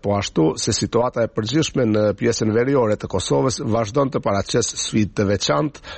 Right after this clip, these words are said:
por pa saktësuar se në çfarë mendohet saktësisht. Nga Kosova do të kërkohet që të vazhdojë edhe bashkëpunimin me gjykatën speciale, duke përmbushur kështu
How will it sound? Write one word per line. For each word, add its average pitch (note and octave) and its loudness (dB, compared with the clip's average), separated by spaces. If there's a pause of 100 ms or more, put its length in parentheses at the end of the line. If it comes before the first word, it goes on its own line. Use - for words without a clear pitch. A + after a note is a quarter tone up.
(140)
por C#3 0
pa C#3 -2
saktësuar B2 0
se A#2+ -2
në G#2+ 0
çfarë G#2+ 0
mendohet F#2 0
saktësisht. - -2 (240)
Nga G#2+ 2
Kosova D3+ 2 (160)
do C3+ -2
të B2 -2
kërkohet C3+ 0
që - -4
të A#2 2
vazhdojë A#2+ 2
edhe A2+ 2
bashkëpunimin A2 2
me G#2 2
gjykatën A2 -2
speciale, C#3+ 2 (380)
duke D#3+ 2
përmbushur C#3+ 0
kështu C3 2